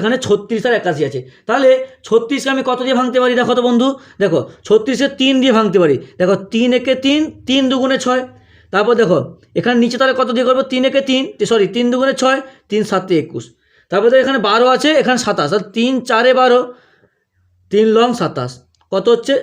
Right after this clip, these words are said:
সরি এখানে হবে তিন লং সাতাশ, তাহলে কত? চার বাই নয়।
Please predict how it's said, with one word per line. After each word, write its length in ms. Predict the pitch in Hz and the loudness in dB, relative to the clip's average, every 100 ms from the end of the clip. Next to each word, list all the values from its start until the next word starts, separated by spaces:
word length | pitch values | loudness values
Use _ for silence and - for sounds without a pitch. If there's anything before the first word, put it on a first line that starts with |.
| - | -2
সরি 180 | 175 170 | -2 0
এখানে 180 | 175 175 | -2 -2
হবে 200 | 156 208 202 - _ | 0 -2 -2 -14 _
তিন 160 | 214 240 233 | -2 2 2
লং 160 | 233 294 - _ | 2 0 -6 _
সাতাশ, 360 | - 208 185 143 - _ | -4 -2 -2 -4 -8 _
তাহলে 180 | 190 196 | -4 -2
কত? 140 | 180 277 302 - _ | 2 2 0 -4 _
চার 220 | - 185 202 | -4 0 2
বাই 180 | 208 233 | 2 2
নয়। 220 | 190 131 | 0 -4